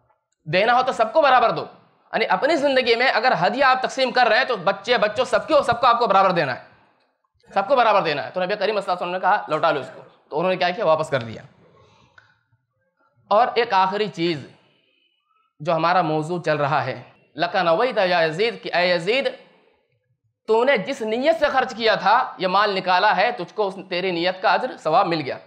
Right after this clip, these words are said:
यानी पता चला कि "इन्नमल आमालु बिन्नियात", आमाल का दारो मदार नीयत पर है। हमने सदक़े के इरादे से उस दिरहम को निकाला, पैसे को निकाला, अब हमको हमारी नीयत का बदला मिलेगा।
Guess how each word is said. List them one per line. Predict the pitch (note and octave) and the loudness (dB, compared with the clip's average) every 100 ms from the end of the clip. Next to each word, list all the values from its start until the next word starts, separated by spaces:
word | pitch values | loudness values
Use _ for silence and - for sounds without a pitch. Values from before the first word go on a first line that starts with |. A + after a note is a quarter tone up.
| - | -4
यानी | E3+ | -2
पता | F#3 F3+ | 0 0
चला | A3+ G#3+ | 0 0
कि | A3 A3 | 0 -4
"इन्नमल | G#3+ G#3+ G#3+ A3 | -4 0 0 0
आमालु | F3 E3+ G3 B3 B3+ | 2 2 2 2 0
बिन्नियात", | A3 G#3 F#3+ E3+ B2+ - - _ _ - | -2 0 2 0 -2 -10 -20 _ _ 0
आमाल | E3 E3+ G3 A3+ | 2 4 4 2
का | A3 G3 | 2 0
दारो | E3 F3 F#3+ | 2 2 2
मदार | E3 D#3 F#3+ A#3 - - _ _ _ _ _ - | 2 2 2 0 -8 -20 _ _ _ _ _ -12
नीयत | C#3+ G3 C4+ D4 | -6 -2 0 0
पर | A#3 | 0
है। | E3 A2+ - _ _ _ _ _ | -2 -4 -16 _ _ _ _ _
हमने | D3+ G3+ C4 | -4 -2 -2
सदक़े | A#3+ - G3 - D#4+ | -2 -2 0 2 2
के | B3+ | 2
इरादे | A3 G#3 A#3+ | 2 2 0
से | A3+ | -2
उस | G#3 | -4
दिरहम | F3 F3 F3+ G3 | -2 0 0 -2
को | F3+ | -4
निकाला, | D#3 E3 F#3 | 0 0 2
पैसे | F3+ E3 F#3+ | 0 -2 -2
को | F#3 | -4
निकाला, | E3+ D#3 D#3+ G#3+ A3+ - - _ _ | -4 -2 0 0 -2 -10 -20 _ _
अब | G#3+ G3+ | 0 2
हमको | F#3 G#3+ C4 | 0 0 0
हमारी | F#3+ E3 G3 B3 C#4 | -2 0 0 0 -2
नीयत | F#3+ F3+ G#3+ D4+ F4 | -2 -2 -2 0 0
का | C#4 | 0
बदला | G#3 G3+ | 0 0
मिलेगा। | F3+ E3+ F3+ B3+ | 0 0 2 0